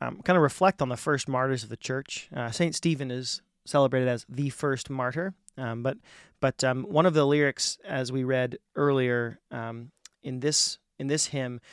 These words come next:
refers to the fact that the, the Holy Innocents really were the first, the first people to, to shed their blood, willingly or no,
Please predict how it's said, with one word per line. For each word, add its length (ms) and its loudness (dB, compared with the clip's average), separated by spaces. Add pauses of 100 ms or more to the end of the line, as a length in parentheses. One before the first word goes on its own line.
(280)
refers 500 2
to 100 -4
the 100 -2
fact 280 2
that 200 -2
the, 280 -2
the 100 0
Holy 240 4
Innocents 380 0
really 240 2
were 380 0 (380)
the 80 -6
first, 680 0 (560)
the 100 -10
first 320 -4
people 300 -2
to, 460 -4
to 100 -6
shed 320 2
their 160 -2
blood, 300 -2
willingly 420 0
or 100 -2
no, 460 -4